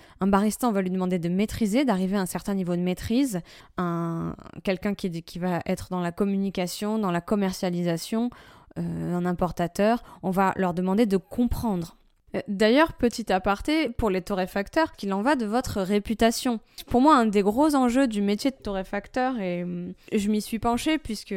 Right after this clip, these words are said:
j'ai travaillé quand même trois ans sur, euh, euh, le développement d'un atelier boutique de torréfaction. À la base, c'était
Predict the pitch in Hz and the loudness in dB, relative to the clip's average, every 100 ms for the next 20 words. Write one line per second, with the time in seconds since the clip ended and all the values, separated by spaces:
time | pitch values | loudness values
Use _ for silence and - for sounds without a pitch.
0 | 185 175 170 170 - 202 226 202 202 - | -4 -6 -8 -10 -6 -4 -4 -4 -6 -2
1 | 190 190 233 240 - 190 180 170 165 180 | -2 0 -2 -4 -6 -4 -4 -4 -4 -8
2 | - - - - - - 73 190 185 196 | -10 -18 -20 -18 -14 -12 -4 0 2 4
3 | 220 233 240 233 190 185 190 202 226 214 | 4 4 4 4 4 4 4 4 4 4
4 | 214 214 - 233 190 185 - - 175 170 | 4 2 0 -4 -2 -2 -4 -6 -4 -2
5 | 190 - 285 311 202 180 175 226 - 175 | -4 0 2 2 2 2 2 0 0 -6
6 | - | -6